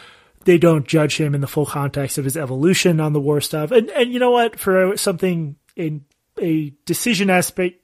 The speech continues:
spectacularly horrific as the war, I'm not necessarily gonna begrudge people if they wanna say, "This is a black mark on your record forever." The fact is, the vast majority of the stuff Sullivan wrote for New York Magazine was, was by no means outside the mainstream.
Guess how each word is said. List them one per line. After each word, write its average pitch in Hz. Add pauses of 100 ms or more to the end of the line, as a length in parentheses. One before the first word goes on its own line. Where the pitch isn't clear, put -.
spectacularly 175
horrific 156
as 143
the 147
war, 143
I'm 220
not 269
necessarily 151
gonna 143
begrudge 147
people 135
if 127
they 151
wanna 143
say, 156
"This 139
is 135
a 131
black 147
mark 143
on 139
your 139
record 131
forever." 147 (600)
The 220
fact 269
is, 185
the 160
vast 160
majority 151
of 139
the 139
stuff - (500)
Sullivan 160
wrote 143
for -
New 143
York 139
Magazine 139
was, 143
was 170
by 180
no 226
means 170
outside 143
the 123
mainstream. 139